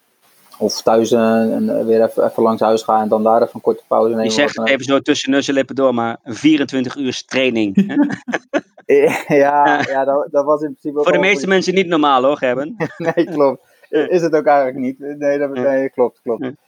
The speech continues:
Speaker 1: Nee, ja, goed. En dan af en toe, eh, af, ja, ik neem af en toe wel, eh, gaat, gaat een biertje er wel, eh, op zich wel in, moet ik zeggen.
Speaker 2: Er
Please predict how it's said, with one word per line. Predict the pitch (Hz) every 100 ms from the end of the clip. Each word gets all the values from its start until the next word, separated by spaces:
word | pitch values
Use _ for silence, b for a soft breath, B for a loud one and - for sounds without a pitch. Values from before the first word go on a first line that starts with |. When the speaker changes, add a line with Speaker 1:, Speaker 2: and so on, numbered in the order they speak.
| B
Speaker 1:
Nee, | - 143 143
ja, | 147
goed. | 147 165 160 -
En | 160
dan | 156
af | 160 151
en | 139
toe, | 165 156 139
eh, | 123 120 - - - -
af, | - 139 131
ja, | 131 -
ik | 147
neem | 147 131
af | 135
en | 131
toe | 151
wel, | 131 120 113 110
eh, | 98 98 - - - - _
gaat, | - 131 -
gaat | 113 127 120
een | 120
biertje | 120 131 135 123
er | 113 107
wel, | 123 123 107 110
eh, | 107 107 107 110
op | - -
zich | 139
wel | 123 117
in, | 139 113
moet | 107
ik | -
zeggen. | 113 104
Speaker 2:
Er | 98